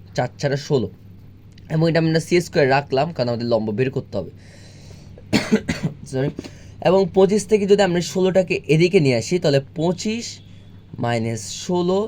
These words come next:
ইকুয়াল সি স্কয়ার, কত হয়? নাইন।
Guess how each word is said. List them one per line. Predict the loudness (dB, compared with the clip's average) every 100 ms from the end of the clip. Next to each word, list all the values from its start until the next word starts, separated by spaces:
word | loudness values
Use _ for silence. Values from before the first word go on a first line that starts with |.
| -8 -12
ইকুয়াল | -10 -6 -6
সি | -8 -4 -4
স্কয়ার, | -4 -4 0 2 2 -4 -18 -20 -6
কত | -2 0
হয়? | -2 -2 0
নাইন। | 0